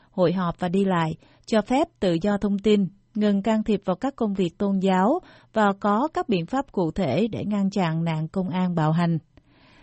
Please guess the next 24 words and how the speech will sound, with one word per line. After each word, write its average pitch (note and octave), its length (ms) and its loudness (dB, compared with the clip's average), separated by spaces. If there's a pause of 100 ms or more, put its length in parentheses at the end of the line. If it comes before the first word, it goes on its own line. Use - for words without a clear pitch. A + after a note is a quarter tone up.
(100)
Thời B3 160 4
gian B3+ 160 4
qua, B3+ 320 6
chính C#4 160 -4
phủ F3 220 0
Việt G#3+ 140 0
Nam G3+ 300 0
đã F#3 220 0
ra G3+ 160 -2 (120)
sức D#4+ 160 -6
vận F3+ 180 -4
động E3 200 0
và F3 100 -4
đặt F3+ 200 -4
nhiều F#3 200 0
hy G#3 160 -2
vọng E3 340 -2
vào E3+ 300 0
việc F3 200 -2
Hiệp F3+ 240 -4
định E3 240 -2
Thương F#3+ 320 -4
mại D#3+ 260 0
Tự D3 260 -4